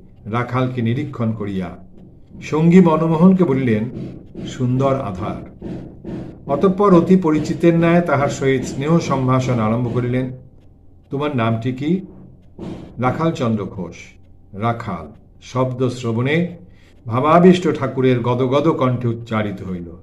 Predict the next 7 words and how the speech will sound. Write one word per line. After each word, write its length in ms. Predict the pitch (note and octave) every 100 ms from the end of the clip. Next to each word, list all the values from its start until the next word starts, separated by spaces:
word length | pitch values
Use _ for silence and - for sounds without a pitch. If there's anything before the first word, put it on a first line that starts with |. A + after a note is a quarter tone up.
| -
"সেই 380 | - G#2+ A2 G#2
নাম 460 | G2 F2+ E2+ E2+ - - - - - - G2
রাখাল, 480 | G#2 - F#2 E2 E2+ - - _ - - - - - G#2+
ব্রজের 520 | C3 C3+ D#3+ E3 B2+
রাখাল।" 480 | A#2 - G2 - - - - - - - - - - -
পরে 240 | C3 D3+ E3
কিঞ্চিত 460 | C#3+ C#3+ B2 C3